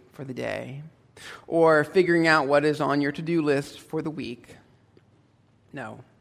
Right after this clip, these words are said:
The question is an existential question, one that strikes the very core of your being. Sometimes it comes to us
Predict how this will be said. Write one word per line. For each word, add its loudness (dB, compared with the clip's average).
The -4
question 0
is -2
an -10
existential -4
question, -14
one 2
that 0
strikes 2
the -8
very 4
core -4
of -4
your -10
being. -12
Sometimes 4
it -4
comes -2
to -4
us 0